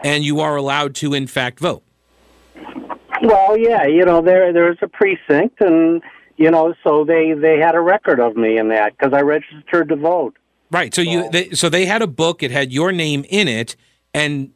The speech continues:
Speaker 1: when you walked up, you said, "I'm Dean. I'm allowed to vote here." They said, "Oh, Dean, we see your name in the book. Here's your ballot."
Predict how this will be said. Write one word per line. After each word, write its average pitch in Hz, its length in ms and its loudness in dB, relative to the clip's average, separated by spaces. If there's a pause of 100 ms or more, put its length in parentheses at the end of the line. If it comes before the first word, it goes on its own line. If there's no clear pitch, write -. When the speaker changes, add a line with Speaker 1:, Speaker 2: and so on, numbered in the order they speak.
Speaker 1:
when 143 180 -2
you 160 120 0
walked 160 400 -2
up, 160 220 -2
you 151 120 -4
said, 143 380 -2 (240)
"I'm 139 340 -4
Dean. 226 460 -4 (380)
I'm 147 220 -4
allowed 143 340 -4
to 139 60 -6
vote 165 260 -4
here." 175 220 -2
They 151 140 -2
said, 165 280 -2
"Oh, 240 280 0
Dean, 175 380 0
we 175 120 0
see 185 180 -2
your 175 160 0
name 160 260 0
in 151 140 -2
the 139 80 -2
book. 208 360 -2 (220)
Here's 147 240 -2
your 143 100 -2
ballot." 127 360 -6